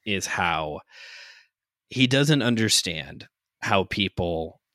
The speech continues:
can go through university, do their studying, get into their ministry, and then say,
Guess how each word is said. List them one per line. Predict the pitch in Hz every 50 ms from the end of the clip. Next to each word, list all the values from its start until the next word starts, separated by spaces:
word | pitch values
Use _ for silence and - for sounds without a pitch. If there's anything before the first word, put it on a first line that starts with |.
| - -
can | 120 107 95 92
go | - 110 107 113
through | 107 - - 110 104 104 101 98 98 95 92 -
university, | - 107 110 110 113 110 104 101 90 87 - - 95 92 85 82 82 - - _ _ _ _ _ _ _ _ _ _ _
do | - - 107 107 110
their | 117 113 107
studying, | - - - - 101 92 92 92 87 82 82 87 85 - _ _ _ _ _ - 107
get | 104 117 120 131
into | 135 135 135 - 139
their | 139 139 127 120
ministry, | 113 110 104 101 95 - - - - 95 92 90 90 87 95 - - - - _ _ -
and | 113 107 107 98
then | 110 107 104 104 101
say, | - - 107 101 98 95 92 92 87